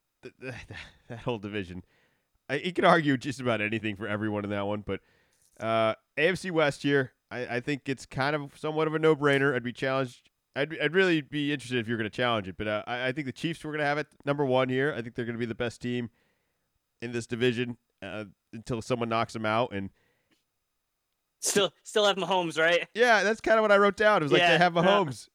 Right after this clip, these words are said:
Speaker 1: and, and until anything changes, you know, they, you gotta knock off the champs here. Now, I, I think it gets a little interesting at two here, where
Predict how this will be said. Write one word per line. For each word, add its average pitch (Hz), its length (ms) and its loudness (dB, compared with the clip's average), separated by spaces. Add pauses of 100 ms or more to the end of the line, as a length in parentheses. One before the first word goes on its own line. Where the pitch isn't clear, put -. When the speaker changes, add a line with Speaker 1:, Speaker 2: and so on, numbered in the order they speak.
Speaker 1:
and, 135 320 -6
and 135 180 -6
until 139 360 -2
anything 160 300 -2
changes, 156 520 0
you 143 80 -2
know, 127 100 2
they, 127 300 -2
you 120 100 -8
gotta 131 160 0
knock 131 260 0
off 135 180 0
the 120 60 -14
champs 160 380 -4
here. 104 200 -2 (400)
Now, 135 200 -2
I, 127 60 -4
I 143 60 0
think 156 220 0
it 156 100 0
gets 180 180 -2
a 143 40 -6
little 190 260 2
interesting 151 520 0
at 117 160 -2
two 170 220 2
here, 120 340 2
where 110 300 -2